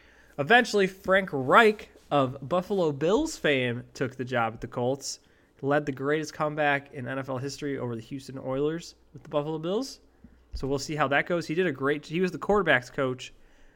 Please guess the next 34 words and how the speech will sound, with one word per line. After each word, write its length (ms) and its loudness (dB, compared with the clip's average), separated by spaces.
at 260 2
Philadelphia. 540 0
He 60 -4
did 100 0
a 40 -2
great 220 -2
job 200 0
with 80 -12
Carson 340 -2
Wentz. 280 -6
So 100 -4
we'll 160 0
see 340 -2
if 100 -6
he 140 -2
gets 180 0
a 80 0
healthy 420 -4
Andrew 280 -6
Luck, 320 2
what 180 -8
they 120 -2
can 140 -8
do 100 -2
together. 360 -4
So 140 -8
that 140 4
might 160 -2
be 100 -2
an 80 -2
interesting 580 -4
team 260 -6
out 180 -2
there 320 -2